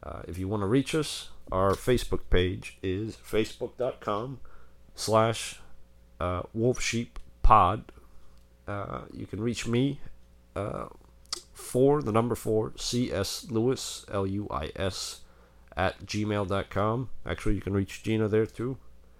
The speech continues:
if you wanted to reach her. <laughs> Uh, and, uh, Matthew Walker, you can reach,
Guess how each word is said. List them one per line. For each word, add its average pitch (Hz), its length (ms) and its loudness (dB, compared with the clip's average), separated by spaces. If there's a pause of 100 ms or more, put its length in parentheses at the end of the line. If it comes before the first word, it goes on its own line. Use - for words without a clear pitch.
(300)
if 87 180 -6
you 87 80 -4
wanted 82 300 -4
to 95 120 -4
reach 90 260 -6
her. 110 140 2 (160)
<laughs> 117 100 0 (680)
Uh, 95 400 -4 (380)
and, 98 540 -4 (140)
uh, 95 380 -8
Matthew 104 320 -2
Walker, 113 340 4
you 98 140 -2
can 87 160 -8
reach, - 420 -6